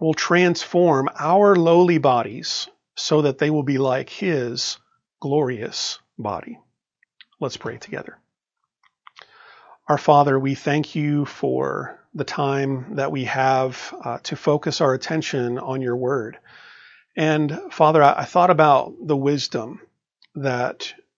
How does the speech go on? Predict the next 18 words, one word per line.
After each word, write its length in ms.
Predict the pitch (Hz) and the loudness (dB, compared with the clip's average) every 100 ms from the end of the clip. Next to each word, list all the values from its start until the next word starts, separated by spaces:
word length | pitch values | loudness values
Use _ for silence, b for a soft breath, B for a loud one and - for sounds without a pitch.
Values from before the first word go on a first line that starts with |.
| _ | _
your 220 | - 139 | -4 -2
word 380 | 127 139 135 120 | 0 2 0 -2
gives 260 | 131 120 120 | -6 -6 -8
us. 400 | 113 - - - b b b b b | -8 -8 -8 -10 b b b b b
Wisdom 500 | 160 170 160 180 165 | 2 4 4 4 4
from 220 | 156 160 | 2 0
the 80 | 151 | 2
Apostle 480 | 139 - 139 - 135 | 0 2 2 2 -4
Paul 500 | - 120 110 120 - - | -4 -6 -4 -8 -10 -10
that 580 | 135 143 143 143 - - - | -4 2 4 2 0 -16 -10
applied 720 | 139 - 147 151 160 160 156 b b b b b | -10 0 2 4 4 2 -2 b b b b b
to 640 | - - 156 139 139 135 131 | -12 -2 0 0 0 -2 -6
the 60 | |
circumstances 1040 | 143 - 156 165 151 165 151 139 156 139 139 | -8 0 0 2 -2 0 -2 -2 -4 -4 -6
of 160 | 123 | -8
Christians 720 | - 156 - 165 147 139 - | -4 -4 -2 -4 -2 -4 -6
in 160 | - 131 | -8 -8
Philippi 800 | - 143 135 - 127 120 120 | -4 -2 -2 -2 -4 -2 -4